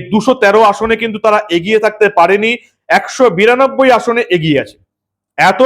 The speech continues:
বড় জেতার পরেও কিন্তু তারা তেরো আর আট, প্রায় একুশটা বিধানসভা আসনে কিন্তু বিজেপির তুলনায় পিছিয়ে আছে। ভোটের শতাংশও তাই,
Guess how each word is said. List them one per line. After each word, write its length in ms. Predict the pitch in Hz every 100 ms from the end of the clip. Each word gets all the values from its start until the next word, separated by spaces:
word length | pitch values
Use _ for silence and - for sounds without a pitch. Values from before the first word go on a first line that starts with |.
| 269
বড় 240 | 190 208 240
জেতার 380 | 151 196 233 240 185
পরেও 260 | 196 247
কিন্তু 360 | 254 254 214 226 214 220 _ _
তারা 200 | 180 208 226 220
তেরো 260 | 214 240 254 214
আর 120 | 208 - 175
আট, 180 | 180 175
প্রায় 200 | 185 190 190
একুশটা 420 | 220 277 - 262
বিধানসভা 500 | 214 226 220 233 226
আসনে 280 | 214 220 226
কিন্তু 280 | 220 196 180 208 - _ -
বিজেপির 360 | 180 220 226 226
তুলনায় 360 | 220 214 233 233
পিছিয়ে 400 | 202 196 226 202
আছে। 220 | 151 - - _ _ _ _ _ _ -
ভোটের 260 | 175 247 247
শতাংশও 500 | 220 247 254 277 277
তাই, 240 | 254